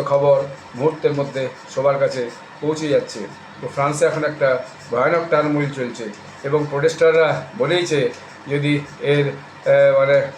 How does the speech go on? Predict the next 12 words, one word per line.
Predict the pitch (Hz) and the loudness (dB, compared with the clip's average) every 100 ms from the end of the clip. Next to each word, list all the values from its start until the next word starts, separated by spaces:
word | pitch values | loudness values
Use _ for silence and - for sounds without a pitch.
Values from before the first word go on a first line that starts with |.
| 139 | -10
উম, | 139 143 139 135 123 - - - | -6 -4 -4 -6 -10 -14 -12 -2
বাজেট | 139 156 160 | 2 2 2
কাটস | 156 143 - 160 | 0 0 -4 -2
ব্যাক | 147 165 170 | 0 0 2
না | 170 | 2
করা | 151 139 | 2 2
হয়, | 120 110 - - - - | 2 0 -4 -18 -16 -4
অর্থাৎ | 135 - 143 | -2 0 0
যে | 139 | 0
সমস্ত | 131 160 170 - 170 147 - - - | -2 0 0 2 2 2 -6 -12 -4
সার্ভিস | 135 175 - | 0 0 0
সেক্টরে | 175 170 160 143 | -2 2 2 2